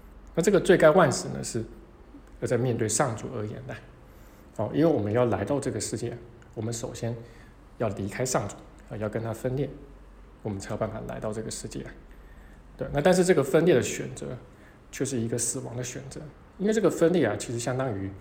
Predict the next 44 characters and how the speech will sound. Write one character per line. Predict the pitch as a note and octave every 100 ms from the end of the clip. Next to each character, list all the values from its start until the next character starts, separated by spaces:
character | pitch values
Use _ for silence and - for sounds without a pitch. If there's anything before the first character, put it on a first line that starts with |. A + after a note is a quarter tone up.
| - -
就 | -
是 | D3
把 | G#2
上 | F#2+ C3+
主 | A#2 A#2+
给 | C3
摧 | - C3
毁 | C3+
掉。 | C3 A2 - - - - - - - - - - - - - - - -
那 | -
然 | C3
后 | A#2+
呢， | A2+ G#2 - - - -
重 | B2
新 | A#2+
的 | B2
去 | A#2+
建 | - C#3
立 | A2
一 | G#2+ B2
个 | - - - - -
我 | B2
们 | A2
所 | A2+ B2
想 | - - -
见 | E3+
到 | C#3+ D3
的 | -
世 | -
界， | D3 - - - - - - -
啊， | D3
就 | C3
是 | B2
我 |
们 | B2 C3
眼 | G2+
前 | - D3
这 | C3+
个 | A#2
小 | A2+
我 | A2+ -
世 | -
界 | B2 -
啊。 | -